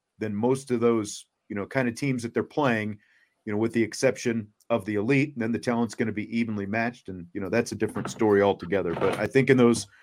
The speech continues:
those eight to nine games per season where they are going to have a lot more talent, I,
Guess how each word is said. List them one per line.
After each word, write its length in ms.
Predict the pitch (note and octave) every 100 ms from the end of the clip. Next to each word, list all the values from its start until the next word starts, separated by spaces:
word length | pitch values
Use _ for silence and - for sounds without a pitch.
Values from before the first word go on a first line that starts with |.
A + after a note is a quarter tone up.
| - - - _ _
those 180 | A#2+ -
eight 220 | C3+ C#3 C#3
to 80 | B2+
nine 280 | C3 C3
games 340 | B2 C3 C3 A#2
per 160 | A#2
season 580 | G#2+ D3 D3 G#2+ G#2 G2+ - _ - _
where 180 | G#2+ A2+
they 160 | A2 -
are 200 | C#3 C#3
going 240 | A2+ G#2
to 100 | G2
have 140 | F#2 F#2
a 40 |
lot 200 | F#2 F2+
more 160 | F2+ E2+
talent, 400 | F#2+ F2+ F#2+
I, 100 | -